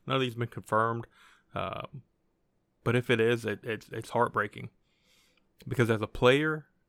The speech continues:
you're being very selfish. You're putting your, not only are you putting yourself in danger, but you're putting the other players, their families, the clubhouse workers, all of them are being put in danger. And in the end, is it really worth it?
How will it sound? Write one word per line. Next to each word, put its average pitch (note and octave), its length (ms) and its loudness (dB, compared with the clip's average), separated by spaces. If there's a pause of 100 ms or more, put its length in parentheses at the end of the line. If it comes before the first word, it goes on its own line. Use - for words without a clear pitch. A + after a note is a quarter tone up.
(200)
you're A2+ 120 2
being A2+ 240 0
very G#2+ 200 4
selfish. - 580 -8 (560)
You're A2 140 -4
putting A2+ 240 2
your, G2+ 140 -4 (100)
not A2 160 0
only A#2+ 160 2
are - 20 0
you A#2 80 2
putting A2+ 180 0
yourself A#2 440 0
in D3 80 -2
danger, E3 420 -2 (580)
but G2 120 -4
you're G#2+ 100 -2
putting G#2+ 300 0
the G#2 80 0
other G#2 120 -4
players, D3+ 720 0 (400)
their A2 180 0
families, D#3+ 800 0 (400)
the A#2+ 80 -6
clubhouse B2 680 4
workers, E3 840 -2 (360)
all C3+ 220 8
of C#3 80 4
them C3+ 160 4
are B2 80 2
being A#2+ 200 -2
put A#2 160 -2
in A#2 60 -8
danger. G#2+ 440 -2 (640)
And B2 160 4
in B2 100 6
the A#2+ 160 0
end, A2+ 160 0
is A2+ 100 -4
it A2+ 120 -2
really A#2+ 200 2
worth A2 300 2
it? - 180 -10